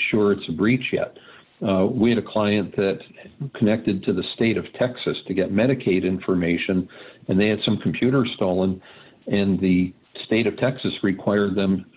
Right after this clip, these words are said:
to notify the state within one hour of discovering the incident. One hour,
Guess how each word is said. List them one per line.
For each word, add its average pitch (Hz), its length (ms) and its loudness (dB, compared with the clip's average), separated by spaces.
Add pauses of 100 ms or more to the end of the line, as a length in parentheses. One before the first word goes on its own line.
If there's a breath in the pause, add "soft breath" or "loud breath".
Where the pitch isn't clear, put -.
(200)
to - 40 2
notify 104 840 4 (140)
the - 80 -4 (160)
state 107 340 0 (300)
within 95 420 2
one 123 400 2
hour 98 640 0
of 92 180 -2
discovering 98 800 2 (680)
the 98 180 2
incident. - 540 -2 (520 soft breath)
One 104 280 2
hour, 120 360 2